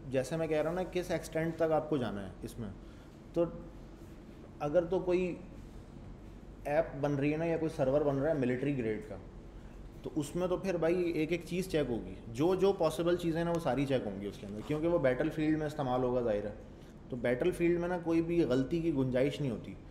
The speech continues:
गलती की गुंजाइश हमने नहीं रखी। जैसे operation theater वगैरह होता है, कोई critical चीज़ें होती हैं, medical operation theater में चलने वाली चीज़ें, उसमें भाई हम हर extent तक जाते हैं,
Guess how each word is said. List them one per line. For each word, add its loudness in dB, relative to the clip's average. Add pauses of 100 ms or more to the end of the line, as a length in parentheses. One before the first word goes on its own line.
(460)
गलती 0
की 2
गुंजाइश 4
हमने 0
नहीं 0
रखी। -2
जैसे 2
operation 2
theater 0
वगैरह 2
होता 0
है, 0
कोई -4
critical 0
चीज़ें -2
होती -6
हैं, -6 (140)
medical -2 (460)
operation -6
theater 0
में 0
चलने 0
वाली 2
चीज़ें, 2
उसमें -2
भाई 2
हम 0
हर 0
extent -4
तक -4
जाते -8
हैं, -10